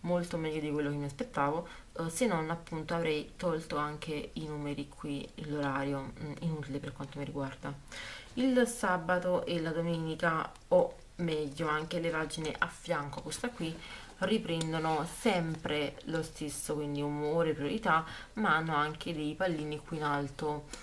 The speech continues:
che nelle altre agende, ehm, riportavo ad esempio con cose da fare, ehm, si hanno ventiquattro, se si hanno quarantotto ore e quant'altro, insomma, non male direi, non, non,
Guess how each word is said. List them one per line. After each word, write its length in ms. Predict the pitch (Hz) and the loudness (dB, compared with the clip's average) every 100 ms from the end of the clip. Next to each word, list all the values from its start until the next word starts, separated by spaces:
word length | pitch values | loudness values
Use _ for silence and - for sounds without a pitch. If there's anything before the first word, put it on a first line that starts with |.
| - - | -16 -14
che 260 | - 190 160 | -2 0 2
nelle 260 | 170 180 190 | 2 2 2
altre 260 | 165 - | 2 2
agende, 540 | 247 165 160 160 165 165 | 0 2 0 2 2 4
ehm, 460 | - 156 147 151 147 | 2 0 -2 -4 -4
riportavo 520 | 165 175 202 - 151 | -2 0 0 0 0
ad 120 | 151 | 0
esempio 500 | 160 160 151 147 156 | 0 0 0 -2 -2
con 440 | 151 151 147 147 143 | 0 0 0 -2 -2
cose 260 | - 170 165 | 2 2 4
da 120 | 156 | 2
fare, 520 | - 147 147 147 147 147 - - - | 2 4 4 4 0 -4 -12 -10 -4
ehm, 1160 | 156 147 139 139 139 139 139 139 143 143 143 - - - - - 156 151 | 0 4 6 4 2 -2 -2 -2 -2 -4 -4 -8 -6 -6 -8 -16 -14 -12
si 240 | 147 - 160 | -10 -2 0
hanno 260 | 156 151 | 0 0
ventiquattro, 720 | 147 147 131 143 143 143 - - | -2 -2 -2 0 0 -2 -10 -10
se 120 | - | -6
si 140 | - | -2
hanno 120 | 160 143 | -2 0
quarantotto 640 | 139 139 135 - - 226 | 2 0 -2 -4 2 2
ore 320 | 170 156 156 | 4 2 0
e 100 | 147 | -2
quant'altro, 540 | - 143 143 - - 147 | -6 -8 -6 -8 -6 -6
insomma, 380 | 143 - 143 143 - - - | -6 -6 -4 -2 -4 -6 -4
non 180 | - 359 | 4 6
male 300 | 202 139 139 | 8 8 8
direi, 400 | 147 143 139 139 | 6 6 8 6
non, 200 | 143 175 | 6 4
non, 560 | 180 175 175 170 165 | 4 4 6 6 6